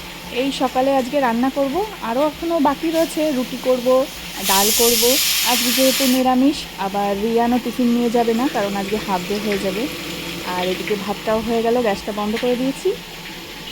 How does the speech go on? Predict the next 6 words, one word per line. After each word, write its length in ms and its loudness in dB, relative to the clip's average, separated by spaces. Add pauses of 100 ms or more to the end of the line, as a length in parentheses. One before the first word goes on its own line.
(160)
ওদিকে 320 0
সবজি 320 0
হতে 260 0
থাকুক, 340 -4 (420)
এখন 300 -4
আমি 220 -2